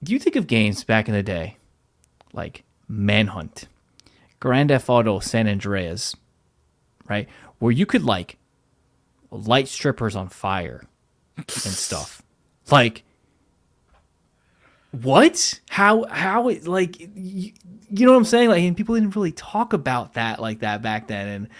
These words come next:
Speaker 1: and over this, it's all social media, I think. I honestly think it's, it's all social media. If this game would have came out, you know, twelve years ago, ten years ago, however long, however long it, it's been, I don't think a lot of this controversy would be that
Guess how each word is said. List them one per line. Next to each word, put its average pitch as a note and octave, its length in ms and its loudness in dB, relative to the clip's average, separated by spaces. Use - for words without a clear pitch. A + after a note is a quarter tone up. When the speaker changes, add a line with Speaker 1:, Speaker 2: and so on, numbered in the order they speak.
Speaker 1:
and G#2+ 440 -6
over D3 280 -8
this, E3 400 0
it's D#3 200 -6
all G#3 100 0
social E3 300 -2
media, G2 340 -4
I G#2 80 -10
think. - 280 -16
I A#2 120 -2
honestly D3 340 -2
think B2 180 -4
it's, A2+ 160 -8
it's A2+ 220 -8
all A#2 220 -2
social A2 340 -8
media. G2+ 120 -6
If G#2 40 -12
this C#3+ 160 -4
game D3 260 -4
would C3+ 140 -4
have B2+ 80 -6
came B2 260 -4
out, A#2 320 -4
you B2 100 -6
know, G2 160 -8
twelve C3 280 0
years A#2 220 -2
ago, A2+ 180 -2
ten A#2 220 -4
years A2 160 -4
ago, A2 140 -4
however A2+ 240 -2
long, G#2+ 260 -2
however A2 220 -6
long G#2 200 -6
it, F#2 180 -10
it's G#2+ 140 -14
been, A2 320 -4
I A#2 80 0
don't B2 180 0
think C3 140 0
a A#2+ 40 0
lot A#2 160 2
of A2+ 60 0
this A2 120 -4
controversy A2 500 -6
would G2+ 220 -10
be G2+ 180 -6
that F#2+ 240 -12